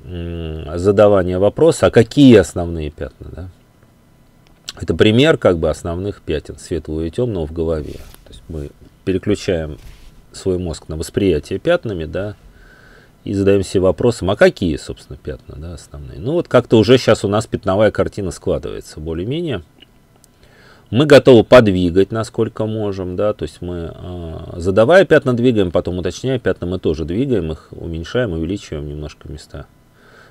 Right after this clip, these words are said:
Местами где-то, м, мес-, место их расположения, этих пятен, передвигаем, да,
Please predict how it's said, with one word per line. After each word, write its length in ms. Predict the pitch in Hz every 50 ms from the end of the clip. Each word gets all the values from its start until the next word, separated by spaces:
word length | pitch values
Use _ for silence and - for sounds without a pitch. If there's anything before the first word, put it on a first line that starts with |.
| _ _ -
Местами 400 | 80 76 - - 92 82 76 78
где-то, 420 | 76 71 71 69 - 82 73 71 - _ _
м, 480 | - 78 80 80 78 - 69 73 87 92
мес-, 180 | 90 - -
место 380 | 107 101 98 90 - - - 80
их 140 | 76 - -
расположения, 520 | 87 - - 98 95 92 87 87 73 73
этих 200 | - - - - _
пятен, 320 | 82 78 - - 76 76
передвигаем, 760 | - 85 80 80 90 98 98 117 135 151 165 160 147 104 80
да, 200 | 85 90 98